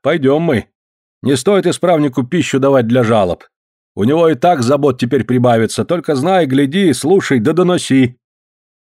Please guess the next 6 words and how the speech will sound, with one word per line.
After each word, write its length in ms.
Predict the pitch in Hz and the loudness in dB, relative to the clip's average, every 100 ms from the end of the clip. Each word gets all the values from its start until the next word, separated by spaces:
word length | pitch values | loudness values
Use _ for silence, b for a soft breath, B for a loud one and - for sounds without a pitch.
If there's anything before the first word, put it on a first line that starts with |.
| _ | _
Шишелов 480 | - 113 - 160 127 | -8 -6 -2 -2 0
не 140 | 131 | 0
удерживал 600 | 135 120 110 80 85 80 | 2 2 0 0 -2 -4
их, 160 | 80 - | -4 -6
пошутил 460 | 113 - 117 107 85 | -8 -6 -4 -4 -4
горько. 440 | 82 82 - - | -6 -10 -12 -20